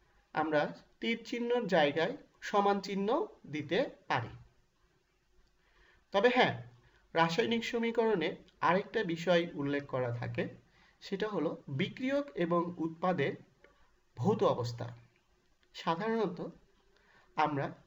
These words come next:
ভৌত অবস্থাগুলো পদার্থের সংকেতের ডান পাশে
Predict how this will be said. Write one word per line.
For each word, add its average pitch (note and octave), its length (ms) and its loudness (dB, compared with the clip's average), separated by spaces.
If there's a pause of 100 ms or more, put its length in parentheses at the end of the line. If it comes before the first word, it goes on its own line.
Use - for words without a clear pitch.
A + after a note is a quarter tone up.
(600)
ভৌত F#3+ 300 2
অবস্থাগুলো G#3+ 840 0 (100)
পদার্থের F3 580 0
সংকেতের E3 800 -2
ডান D#3 300 0
পাশে F3+ 420 -2